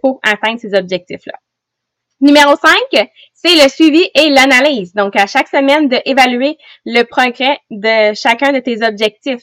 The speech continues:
Donc, exemple, si vous êtes avec nous depuis plusieurs mois, au mois de janvier, qu'est-ce qu'on ressort à chaque fois?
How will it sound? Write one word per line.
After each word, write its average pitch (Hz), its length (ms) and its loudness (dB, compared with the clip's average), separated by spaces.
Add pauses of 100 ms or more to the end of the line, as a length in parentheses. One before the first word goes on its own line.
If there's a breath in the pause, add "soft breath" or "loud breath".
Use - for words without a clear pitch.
(120)
Donc, 196 300 -4
exemple, 240 760 0 (400)
si 262 140 -4
vous 240 60 0
êtes 254 120 2
avec 247 220 0
nous 247 240 0
depuis 233 320 -6
plusieurs 190 420 -4
mois, 349 480 2
au 233 160 0
mois 226 220 -2
de 214 100 -4
janvier, 208 400 0
qu'est-ce 226 180 -6
qu'on 214 140 -2
ressort 233 400 -2
à 202 80 0
chaque 202 220 -6
fois? 285 200 4